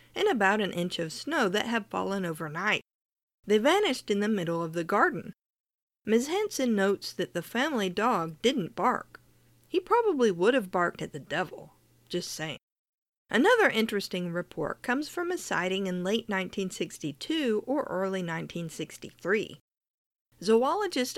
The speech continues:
Alfred Leutscher, writing in the April twentieth, nineteen sixty-five edition of Animals, and expanding on a talk he gave to the Zoological Society of London about the sighting, explained some tracks he found in Epping Forest.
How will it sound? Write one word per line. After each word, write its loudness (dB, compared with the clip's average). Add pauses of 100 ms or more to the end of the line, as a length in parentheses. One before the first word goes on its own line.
Alfred -2
Leutscher, -4 (380)
writing 4
in 2
the 0
April 0
twentieth, -4
nineteen -4
sixty-five -8
edition -2
of -8
Animals, -2 (280)
and -2
expanding 0
on -2
a -4
talk -4
he -6
gave -2
to -10
the -4
Zoological 0
Society -8
of -12
London -2
about -6
the -6
sighting, -4 (220)
explained -2
some -2
tracks 0
he -4
found -2
in -2
Epping -6
Forest. -4